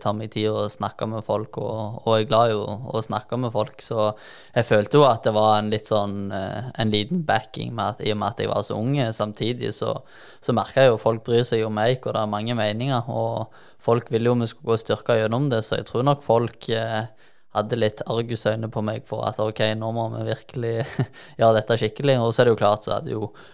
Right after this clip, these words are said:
gode folk rundt meg også, jeg sto ikke helt alene oppi det her heller, så nei, jeg, eh, jeg merket på, på presset, for å si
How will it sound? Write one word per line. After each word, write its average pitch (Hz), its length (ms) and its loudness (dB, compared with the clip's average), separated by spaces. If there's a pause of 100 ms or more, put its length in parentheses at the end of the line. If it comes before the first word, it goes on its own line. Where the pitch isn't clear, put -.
(160)
gode 127 200 6
folk 127 220 4
rundt 120 220 0
meg 110 160 2
også, 120 180 2
jeg 113 100 -6
sto 113 160 -8
ikke 113 220 -2
helt - 180 -2
alene - 280 -6
oppi - 200 -8
det 113 160 -4
her 104 120 -4
heller, 123 320 -4
så 117 180 -8 (800)
nei, 113 240 4
jeg, 113 380 -2
eh, 110 560 -2 (100)
jeg 110 160 2
merket 147 480 4
på, 113 140 4 (420)
på 104 160 2
presset, 113 380 0
for 104 100 0
å 101 60 -4
si 104 100 2